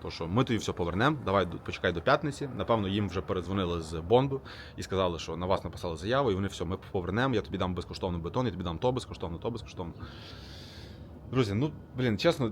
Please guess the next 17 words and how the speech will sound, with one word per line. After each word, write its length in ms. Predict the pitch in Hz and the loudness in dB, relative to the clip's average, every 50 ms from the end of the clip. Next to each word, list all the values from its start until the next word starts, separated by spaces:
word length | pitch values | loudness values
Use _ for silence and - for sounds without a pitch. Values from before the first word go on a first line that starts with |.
| - - - | -2 -6 -8
як 340 | 104 117 120 123 147 160 - | -4 -2 0 0 0 2 4
малі 200 | 151 147 147 131 | 4 4 4 4
діти, 280 | 107 92 98 - - 92 | 4 2 0 0 2 0
от 140 | 92 - | 0 2
реально. 280 | - 101 90 85 80 - - - - - - | 4 4 4 4 2 0 -6 -10 -12 -6 -2
От 120 | 110 95 - - - - | -2 -2 -4 -6 0 4
пишуть 280 | - 165 175 170 131 - | 6 6 6 6 4 0
ці 100 | - 135 | 0 2
коментарі, 560 | - 127 123 117 - - 123 170 190 214 190 - | 4 4 4 4 4 4 2 2 0 -2 -2 0
вообще 380 | 98 104 - - 156 139 117 | 0 0 2 4 4 4 4
люди, 440 | 98 95 107 139 185 160 135 110 - - | 4 4 6 6 8 8 8 8 6 6
я 140 | 107 107 117 | 6 6 6
думаю, 260 | 127 131 131 120 104 | 6 6 4 4 4
що 240 | - - 110 104 98 | 2 0 0 -2 0
це 200 | - 131 135 120 | 0 0 2 2
недалекі 520 | 110 113 107 107 110 120 120 117 - 107 | 4 4 6 6 8 8 6 6 4 2
люди. 260 | 95 98 90 78 - | 0 0 0 -2 -4